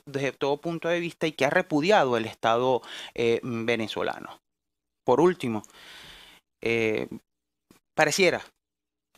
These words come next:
y, y sin ánimos de, de hacer una retórica en cuanto a esto,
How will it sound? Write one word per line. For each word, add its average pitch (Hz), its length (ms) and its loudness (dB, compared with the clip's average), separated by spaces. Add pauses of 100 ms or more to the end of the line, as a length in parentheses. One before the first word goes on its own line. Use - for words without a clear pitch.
(160)
y, 110 320 -12
y 117 80 -14
sin 117 220 -6
ánimos 160 380 2
de, 135 240 0
de - 120 -2
hacer 123 240 -4
una 147 220 -2
retórica 135 800 -4
en 110 80 -8
cuanto 117 340 -2
a 131 80 2
esto, - 340 -10